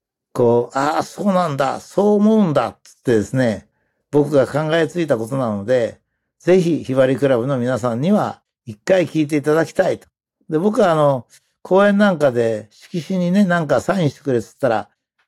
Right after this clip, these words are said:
「昨日は晴れ、今日も朝」と書くことが多いんですね。相手の人が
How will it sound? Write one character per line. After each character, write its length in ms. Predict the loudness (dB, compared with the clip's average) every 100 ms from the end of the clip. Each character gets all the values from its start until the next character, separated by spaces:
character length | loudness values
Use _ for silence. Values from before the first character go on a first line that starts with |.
| _ -4
「昨 140 | 2
日 100 | 4
は 180 | 4 2
晴 180 | 2 0
れ、 180 | -2 -10 _ _ -4
今 120 | 2 2
日 80 |
も 160 | 0 -2
朝」 180 | -2 -2
と 140 | -2 -10
書 60 |
く 160 | -4 -4
こ 120 | -2
と 100 | 0
が 40 |
多 160 | 2 4
い 60 | 2
ん 40 |
で 60 | -4
す 160 | -6
ね。 240 | -2 -2 -4 _ _ _ _
相 220 | -2 -2 2
手 80 |
の 120 | 2 2
人 200 | 4 4
が 340 | 2 0 -4